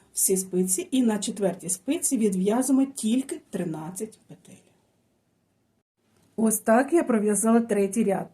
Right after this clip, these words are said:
Як бачите, три петлі в мене не пров'язані залишилися. Тепер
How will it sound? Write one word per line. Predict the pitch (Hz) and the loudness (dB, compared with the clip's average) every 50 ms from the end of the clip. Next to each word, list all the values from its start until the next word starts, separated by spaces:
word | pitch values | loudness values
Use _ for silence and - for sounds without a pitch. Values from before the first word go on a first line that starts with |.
| - | -10
Як | 196 190 196 190 190 | -4 -2 -2 -2 -2
бачите, | 185 180 196 196 226 233 - 277 277 - - | 0 0 0 0 0 -2 -2 -6 -6 -6 -10
три | - - 202 196 190 | -4 0 0 2 2
петлі | 185 190 247 233 233 - 294 | 0 0 -2 -4 -4 -2 -2
в | 285 | 2
мене | 240 208 190 196 208 220 226 | 2 4 4 4 2 4 4
не | 226 196 185 190 208 240 254 254 - | 4 4 4 4 2 2 0 -2 -2
пров'язані | 214 226 247 254 254 220 202 190 196 190 208 233 247 247 240 - 196 202 226 208 190 190 196 190 | -2 0 2 2 2 0 -2 -2 -2 0 0 0 -2 -2 -2 -2 0 0 0 0 0 0 -2 -2
залишилися. | 180 190 190 185 190 185 - - - 180 190 190 185 185 - - 180 - | 0 0 0 0 0 -2 -4 -4 -4 -4 -2 -2 -4 -4 -6 -8 -8 -2
Тепер | - 277 277 277 226 208 196 185 | -2 -2 -2 0 0 0 0 0